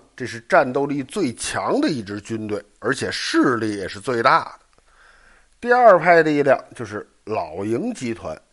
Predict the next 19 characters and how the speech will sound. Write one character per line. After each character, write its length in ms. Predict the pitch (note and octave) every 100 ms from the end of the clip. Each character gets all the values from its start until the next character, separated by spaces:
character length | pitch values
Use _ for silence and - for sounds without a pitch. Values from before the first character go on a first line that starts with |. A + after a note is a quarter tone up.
| _ - - _ _
就 140 | F3
是 80 | E3+
当 260 | G#3 A3 G#3
初 320 | A3 A3+ - -
跟 240 | F#3 F3+ D#3
着 100 | A#2
翟 160 | -
让 500 | A#2 G3 B3+ D4 A#2 -
在 160 | A#2+
瓦 260 | G2 F2 F#2+
岗 240 | C3 D3+
起 300 | - - G#2
义 260 | A#2+ A#3+ F3
的 120 | B2+
这 60 | A2+
些 160 | D#3+
老 300 | D#3 A#2 -
部 240 | C3 G3+ B2+
下， 180 | A2+